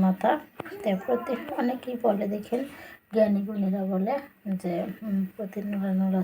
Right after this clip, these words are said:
ছোটো মাছ খান, বুদ্ধির বিকাশ ঘটান। তাই প্রতি নলা নলায় কি আমরা ছোটো মা-, আমরা কি মাছ খাইতে পারি, মাথা খাইতে পারি? সেই ক্ষেত্রে যদি আমরা ছোটো মাছ খাই, তাহলে প্রতি নলা নলায় আমরা মাথা খেতে পারবো। তো দেখেন,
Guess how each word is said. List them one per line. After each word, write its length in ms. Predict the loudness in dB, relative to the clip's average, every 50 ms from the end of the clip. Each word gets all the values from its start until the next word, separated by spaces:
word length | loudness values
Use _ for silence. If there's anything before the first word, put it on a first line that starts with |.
| -2
ছোটো 180 | -4 -6 -4 -2 0
মাছ 160 | 0 0 0 -2 -6 -12
খান, 160 | -8 -6 -4 -4 -6 -6 -10 -16 -16 -18 -20 -20 -20 _ _ -6 -2 -2
বুদ্ধির 320 | -2 -2 -2 0 0 2 2 2
বিকাশ 300 | 0 0 0 -2 -2 -2 -4 -4 0
ঘটান। 320 | 0 0 0 -2 -4 -6 -6 -8 -10 -6 -4
তাই 120 | -4 -4 -2 -4
প্রতি 260 | -6 -8 -4 0 0 2 2 0
নলা 200 | 0 0 0 2 2
নলায় 280 | 2 4 4 2 2 0 0
কি 60 | -2 -2 0
আমরা 160 | 0 -2 -4 -6
ছোটো 160 | -8 -6 -4 -2
মা-, 100 | -2 -2 -2
আমরা 180 | -2 0 0 0 0 0
কি 60 | -2 -2 -2
মাছ 120 | -2 -2 -4 -4
খাইতে 200 | -4 -4 -4 -4 -4
পারি, 140 | -6 -6 -4 -4 -6
মাথা 160 | -6 -6 -4 -4 -4
খাইতে 200 | -4 -4 -4 -2 0
পারি? 160 | 2 6 6 6 4 4 -2 -14 -18 -20 -20 -4 -2
সেই 140 | -2 0 0 0
ক্ষেত্রে 260 | -2 -2 -2 -4 -4 -4
যদি 140 | -4 -2 0 0
আমরা 140 | 0 0 0 -2
ছোটো 180 | -6 -6 -4 -2 0 0
মাছ 140 | -2 -4 -6 -10
খাই, 140 | -4 -2 -2 0 0
তাহলে 240 | 0 2 2 2 0 -2 -2
প্রতি 220 | -4 -6 -2 2 2 4
নলা 180 | 4 4 2 2 0 0
নলায় 280 | 0 0 0 0 0 0 0
আমরা 180 | 0 0 0 2 2 0 0
মাথা 180 | -2 -2 -4 -4
খেতে 220 | -2 -2 -2 -2 -2 -2
পারবো। 220 | 0 -2 -2 -4 -8 -14 -8
তো 60 | -4 2 2
দেখেন, 200 | 2 2 2 0